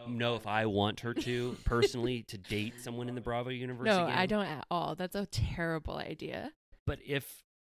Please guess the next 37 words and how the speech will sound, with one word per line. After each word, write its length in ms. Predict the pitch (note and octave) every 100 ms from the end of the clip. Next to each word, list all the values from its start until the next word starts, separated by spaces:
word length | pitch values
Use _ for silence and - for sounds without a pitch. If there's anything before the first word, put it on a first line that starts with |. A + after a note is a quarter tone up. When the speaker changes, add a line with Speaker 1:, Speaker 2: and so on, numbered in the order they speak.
| _
Speaker 1:
she 220 | - -
were 400 | A2+ G#2 A#2+ C#3 E3+
to, 560 | - F#3 F#3 F#3+ F#3+ F#3+ - -
I, 60 | A#2+
I 40 |
don't 200 | C3+ D3
know 140 | C#3+ C#3+
if 100 | B2+
I 120 | A#2
know 420 | A2+ A2+ A#2 A2+
anyone 340 | A2 A2 G#2+ G#2
else 180 | G2+ -
that 100 | G2
I 60 |
think 260 | G2 G2+ -
would 120 | F#2+
be 140 | F#2
worthy 440 | F2+ F#2 G2 F#2+ F2+
of 100 | E2
Ariana 640 | D2 D#2 C#2+ G#1+ G#1+ G1+ -
that 100 | G#2+
I 60 | F#2+
Speaker 2:
Yeah. 40 |
Speaker 1:
would 140 | F#2+ F2+ _
think 140 | G2 F2+
wouldn't 340 | G2 F#2 F2+ -
disappoint 420 | F2+ - - F#3+
Speaker 2:
I 20 |
think 140 | C#4+
Speaker 1:
her 60 | E4+
Speaker 2:
she 80 | C#4+
Speaker 1:
in 40 |
Speaker 2:
should 180 | - D4
Speaker 1:
some 80 | A#3+
Speaker 2:
go 20 |
Speaker 1:
way. 80 | A3+
Speaker 2:
female. 520 | F3+ F3+ D3+ C#3+ E3+